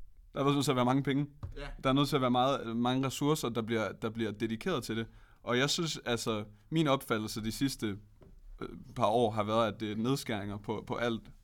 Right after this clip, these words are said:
Speaker 1: og alting hele tiden. Det var det da i hvert fald på universitetet. Så har man det fag, øh, et år, så næste år, så bliver det sammenlagt, altså to fag bliver sammenlagt til et fag. Så lige pludselig har vi mindre vejledning, så har vi, så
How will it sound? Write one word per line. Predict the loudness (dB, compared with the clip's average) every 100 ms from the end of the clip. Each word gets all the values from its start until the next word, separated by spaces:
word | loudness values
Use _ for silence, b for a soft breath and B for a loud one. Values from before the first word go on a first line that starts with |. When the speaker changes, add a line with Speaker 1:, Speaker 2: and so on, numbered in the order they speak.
| -14
Speaker 1:
og | -6 -2
alting | -2 -2 -2
hele | -2 -2
tiden. | -4 -4
Det | 2
var | 2
det | 2
da |
i | 0
hvert | -2
fald | -2 -6
på | -4 -6 -8 b b b b -2
universitetet. | 2 2 0 2 4 4
Så | 4 4
har | 4 4
man | 4 8
det | 10
fag, | 10 6 4 0 b b b -10 -10
øh, | -6 -4 -4 -4
et | -2 0
år, | 2 2
så | 2
næste | 2 2 0 -4
år, | -4
så | -2
bliver | -2
det | -2
sammenlagt, | -2 0 0 -2
altså | -6 -6
to | 0 0
fag | 2 -2
bliver | -2
sammenlagt | -4 -2 -2 -4
til | -6
et | -6
fag. | -4 -4 -4 -8 b b
Så | -4 0
lige | 0
pludselig | 0 0
har | 0
vi | 0
mindre | 0 2
vejledning, | 2 4 2 0 -2 -2
så | -2
har | -2
vi, | -4 -10
så | -2 -2